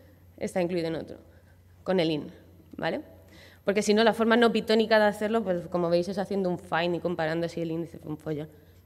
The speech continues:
Mucho más fácil con, con el in. ¿Vale? Continuamos con los booleanos. Pues esta es otra cosa que también me pareció súper útil. Tú en Python no tienes que comparar para buscar,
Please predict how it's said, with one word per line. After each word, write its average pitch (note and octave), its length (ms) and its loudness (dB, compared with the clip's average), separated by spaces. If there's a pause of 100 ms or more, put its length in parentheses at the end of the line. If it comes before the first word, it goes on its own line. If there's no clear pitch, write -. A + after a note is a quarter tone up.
(100)
Mucho F3+ 180 -6
más E3 160 -2
fácil - 280 -10
con, - 300 -10 (400)
con F3+ 180 0
el D#3 140 2
in. - 220 -8 (1160)
¿Vale? A3+ 220 -6 (800)
Continuamos C4 540 6
con C4+ 100 4
los A#3+ 140 4
booleanos. F#3+ 640 2 (2750)
Pues C4+ 260 8
esta C4+ 220 8
es C#4 80 4
otra C#4 200 4
cosa D4 220 2
que D4+ 100 0
también A3+ 260 4
me B3+ 80 8
pareció C4 480 4
súper A3+ 480 2
útil. A3 400 -2
Tú A#3+ 100 0
en C4 180 6
Python C#4 480 2
no C#4 160 6
tienes C#4 360 2
que A#3+ 160 -8
comparar A#3 600 4
para G#3 160 0
buscar, G#3 580 -2